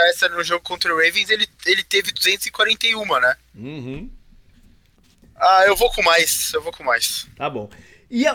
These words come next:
Speaker 2: o, e o passe completo dele de maior distância vai ser mais ou menos do que trinta e seis ponto cinco.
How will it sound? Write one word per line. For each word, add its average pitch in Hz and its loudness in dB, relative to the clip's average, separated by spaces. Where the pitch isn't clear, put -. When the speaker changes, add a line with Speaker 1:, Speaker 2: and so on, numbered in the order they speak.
Speaker 2:
o, 247 -12
e 240 0
o 262 -2
passe 269 0
completo 247 -2
dele 233 -2
de 196 -4
maior 226 2
distância 214 -2
vai 180 -4
ser 214 -2
mais 233 -6
ou 240 -4
menos 233 -6
do 220 -12
que 220 -16
trinta 226 -12
e 214 -4
seis 247 -8
ponto 233 -12
cinco. 156 -10